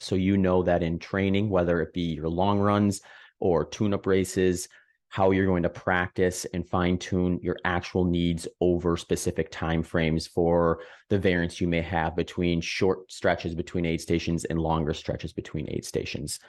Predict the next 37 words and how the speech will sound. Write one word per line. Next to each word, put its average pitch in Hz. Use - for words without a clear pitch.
From 117
there, 127
you 127
can 127
begin 104
to -
practice -
these 139
things 151
in 98
training 123
as 104
ways 95
to -
kind 95
of 90
stress 98
test -
whether 92
the 90
plan 92
A, 90
plan 90
B, 87
and 87
plan 87
C -
is 85
actually 90
gonna 85
work 87
the 87
way 85
you 80
want 95
it 104
to, 123